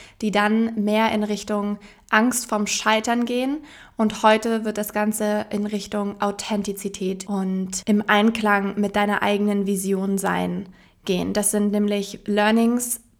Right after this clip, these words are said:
von denen ich mir gewünscht hätte, dass sie mir jemand gesagt hätte, bevor ich damals mein Coaching-Business gestartet habe und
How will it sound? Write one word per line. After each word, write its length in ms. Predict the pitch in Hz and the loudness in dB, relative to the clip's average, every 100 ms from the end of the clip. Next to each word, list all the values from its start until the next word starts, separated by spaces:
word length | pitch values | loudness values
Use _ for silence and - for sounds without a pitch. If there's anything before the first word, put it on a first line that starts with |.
| - | -6
von 200 | - 208 | 0 2
denen 160 | 214 | 4
ich 140 | 214 214 | 2 2
mir 120 | 208 | 0
gewünscht 460 | 202 190 214 226 | 0 2 2 0
hätte, 180 | - 202 | -4 -4
dass 200 | 202 196 | -4 -4
sie 80 | 208 | -4
mir 180 | 202 196 | -2 -2
jemand 640 | 190 190 185 185 - - | -2 -4 -4 -4 -8 -8
gesagt 480 | 202 190 185 - - | -4 0 0 0 -6
hätte, 180 | 190 190 | -6 -4
bevor 400 | 190 185 208 202 | -6 -4 -2 0
ich 200 | 202 196 | -2 -2
damals 520 | 196 185 190 190 190 | -2 -2 -2 -4 -4
mein 280 | 196 190 190 | -4 -4 -6
Coaching-Business 640 | - 254 220 196 180 180 | -4 -4 -2 -4 -4 -6
gestartet 540 | - 180 185 180 180 - | -6 -8 -4 -6 -6 -6
habe 380 | 180 180 196 208 | -6 -4 -4 -4
und 300 | 196 190 | -2 -4